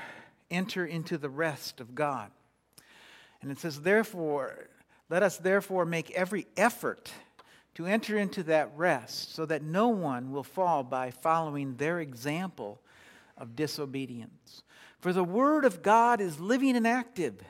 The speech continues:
sharper than any double-edged sword. It penetrates, even dividing soul and spirit, joints and marrow.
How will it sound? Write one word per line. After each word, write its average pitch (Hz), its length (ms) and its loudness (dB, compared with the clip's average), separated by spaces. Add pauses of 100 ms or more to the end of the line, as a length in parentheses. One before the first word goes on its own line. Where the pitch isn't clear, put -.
(220)
sharper 254 520 0
than 214 200 0
any 226 340 0
double-edged 208 720 2
sword. 131 560 -6 (400)
It 208 180 2
penetrates, 226 720 0
even 220 280 0
dividing 202 580 2
soul 233 600 0
and 147 160 -4
spirit, 226 720 -2
joints 214 480 -2
and 156 180 -6
marrow. 202 400 0